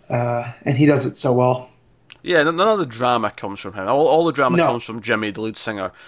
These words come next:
Speaker 2: because our main
Speaker 1: Yeah.
Speaker 2: character's not him. Our main character's actually the drummer guy,
Speaker 1: Yep.
Speaker 2: who works at a, an electronics store w-, that his father owns.
Speaker 1: Yep.
Speaker 2: And he plays drums in the basement when he can,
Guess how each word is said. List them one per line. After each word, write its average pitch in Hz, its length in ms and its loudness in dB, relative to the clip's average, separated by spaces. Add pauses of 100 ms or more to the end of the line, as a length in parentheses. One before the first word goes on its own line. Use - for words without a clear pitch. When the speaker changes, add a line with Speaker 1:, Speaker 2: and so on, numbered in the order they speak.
(120)
Speaker 2:
because 147 180 2
our 170 60 4
main 233 140 2
Speaker 1:
Yeah. 233 100 4
Speaker 2:
character's 196 260 4
not 139 160 0
him. 139 160 0
Our 120 80 0
main 156 100 -2
character's 147 320 -2
actually 120 300 -4
the 104 100 -10
drummer 104 320 -4
guy, 98 460 -4 (260)
Speaker 1:
Yep. 208 160 2
Speaker 2:
who 113 220 0
works 127 260 -2
at 107 80 0
a, 113 380 0 (400)
an - 80 -4
electronics 131 500 0
store 117 300 -2
w-, 110 240 -4
that 107 100 -2
his 107 100 -6
father 107 320 0
owns. 104 440 -8 (400)
Speaker 1:
Yep. 208 120 4
Speaker 2:
And 107 320 -2
he 113 240 -8
plays 131 320 -2
drums 127 260 -2
in 127 60 -8
the 127 80 -6
basement 113 440 -4
when 104 100 -4
he 123 80 -4
can, 104 460 -4